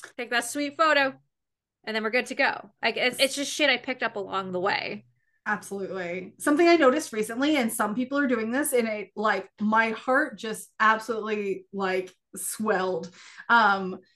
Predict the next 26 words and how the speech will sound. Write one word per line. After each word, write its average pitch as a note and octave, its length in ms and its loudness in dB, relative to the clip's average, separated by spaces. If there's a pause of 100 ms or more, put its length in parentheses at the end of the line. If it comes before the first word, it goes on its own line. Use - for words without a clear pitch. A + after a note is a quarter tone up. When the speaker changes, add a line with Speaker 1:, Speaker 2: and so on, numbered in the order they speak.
(400)
Speaker 2:
I B3 640 4
was A#3+ 120 -6
doing C4 220 0
couple B3 280 -2
photos, G3 540 -2
especially G#3 360 -6
for A3 100 0
the, G3 280 -2
for G3 280 -4
my G3 140 -6
Peach F#3+ 260 -8
Gen F#3 160 -4
characters, C4+ 560 0
so G3 80 -6
the, F#3 240 -4
the G3 140 -2
bigger G3+ 340 0
gentleman F3+ 520 -4
and, F#3+ 400 -6
and F#3+ 240 -4
my F#3+ 140 -4
Peach F#3 300 -8
Gen F#3 200 -6
heir. G#3 440 -2 (260)
Speaker 1:
Yeah. A3+ 100 0
Speaker 2:
Um, G#3 500 2